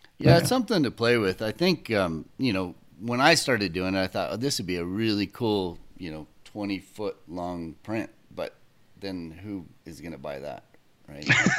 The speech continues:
Speaker 2: Yeah, exactly.
Speaker 1: Or who has the room to put that up on their, in their house, so, or on the side of a building or whatever. So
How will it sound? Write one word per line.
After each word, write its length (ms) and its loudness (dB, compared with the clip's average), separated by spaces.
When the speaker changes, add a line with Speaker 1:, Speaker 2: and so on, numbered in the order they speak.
Speaker 2:
Yeah, 360 2
exactly. 320 2
Speaker 1:
Or 200 6
who 120 4
has 280 6
the 80 0
room 240 -4
to 80 -8
put 220 -6
that 180 0
up 240 -2
on 180 -6
their, 280 -8
in 260 -8
their 180 -8
house, 380 -6
so, 240 -8
or 360 -8
on 200 -10
the 80 -14
side 180 -10
of 80 -14
a 60 -14
building 340 -10
or 60 -10
whatever. 280 -10
So 300 -2